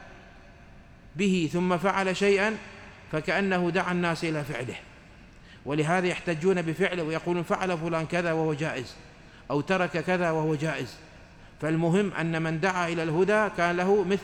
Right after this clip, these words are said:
أجر من تبعه، ومن دعا إلى الضلالة كان عليه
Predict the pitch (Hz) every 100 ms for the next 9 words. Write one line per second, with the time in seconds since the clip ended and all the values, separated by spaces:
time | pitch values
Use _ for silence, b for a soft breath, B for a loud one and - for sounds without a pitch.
0 | - 190 190 180 165 165 160 143 131 -
1 | - B B B 143 156 165 175 190 180
2 | 170 165 151 165 190 190 214 - - -
3 | - - - - - - - - - 151
4 | 175 180 170 151 160 170 170 160 -